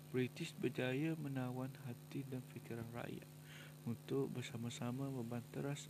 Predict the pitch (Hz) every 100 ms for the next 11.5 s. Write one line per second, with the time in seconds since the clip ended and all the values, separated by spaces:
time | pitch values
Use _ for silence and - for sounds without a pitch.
0 | - 143 - 127 123 120 123 120 117 -
1 | - - - - - - - - - -
2 | - 127 139 175 165 156 147 156 151 143
3 | 143 127 123 127 127 127 135 131 - 143
4 | 127 - - - - 156 151 151 147 -
5 | - - 131 120 135 - 127 123 147 -
6 | 190 - - - - - - - - -
7 | 120 117 - - - - - - - 131
8 | - - - 117 - - - - 127 -
9 | 143 139 - 113 113 - 123 127 - -
10 | - - 127 - 123 131 135 143 147 -
11 | - - - 117